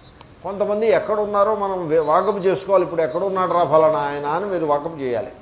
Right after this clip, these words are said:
ఇప్పుడు ముద్రగడ పద్మనాభం గారు అని ఒక ఆయన ఉండేవారు, ఇప్పుడు ఏ పార్టీలో ఉన్నారో నాకు ఐడియా లేదు,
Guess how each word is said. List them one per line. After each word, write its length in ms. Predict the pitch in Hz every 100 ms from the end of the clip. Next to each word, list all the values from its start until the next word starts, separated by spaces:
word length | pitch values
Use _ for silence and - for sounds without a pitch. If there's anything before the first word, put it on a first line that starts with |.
| - - - - - - - - - - - - -
ఇప్పుడు 160 | - 143
ముద్రగడ 480 | 139 131 190 208
పద్మనాభం 640 | - 170 151 190 190 180 185
గారు 120 | 185
అని 100 | 185
ఒక 140 | 175
ఆయన 160 | 170 175
ఉండేవారు, 300 | 170 175 160
ఇప్పుడు 180 | 139 147
ఏ 60 |
పార్టీలో 420 | 156 180 175 180 180
ఉన్నారో 280 | 170 170
నాకు 220 | 160 147 127
ఐడియా 280 | 143 170
లేదు, 340 | 160 143 139